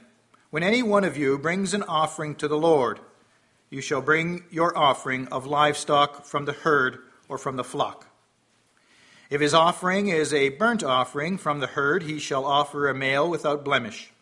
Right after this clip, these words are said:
He shall bring it to the entrance of the tent of meeting, that he may be accepted before the Lord. He shall lay his hand on the head of the burnt offering,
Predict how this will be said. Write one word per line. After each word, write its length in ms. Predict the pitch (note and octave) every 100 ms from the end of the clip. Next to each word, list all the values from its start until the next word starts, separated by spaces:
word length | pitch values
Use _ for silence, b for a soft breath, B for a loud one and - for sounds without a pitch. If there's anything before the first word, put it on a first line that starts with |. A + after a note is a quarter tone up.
| _ _ b b b b
He 100 | C3+
shall 220 | C3+ D3+
bring 240 | C#3 F#3+ F3
it 240 | A#2 - -
to 100 | C3
the 160 | C3+
entrance 500 | D3 D#3+ D#3+ D3+ C#3+
of 200 | - C#3+
the 80 | C#3
tent 360 | - D#3 D3 -
of 160 | C#3+ B2+
meeting, 500 | C#3+ C3 B2 G#2+ - _ b b b b b
that 120 | C#3
he 120 | C3+ D3
may 180 | D3
be 180 | C#3 C3+
accepted 600 | C3+ - G3 - A#2+ - - _ -
before 260 | A#2+ C#3
the 80 | B2
Lord. 400 | B2 D3 B2+ G#2 - _ _ _ _ b b b b b -
He 80 |
shall 220 | C3+ D#3 C#3
lay 320 | D#3 E3 F3
his 240 | E3 E3
hand 420 | - E3 E3 E3
on 160 | E3 D#3+
the 60 | C#3+
head 360 | - E3 E3
of 140 | E3 C#3+
the 60 |
burnt 280 | D3 D#3+ D#3+ D#3
offering, 480 | E3+ - A#2+ A2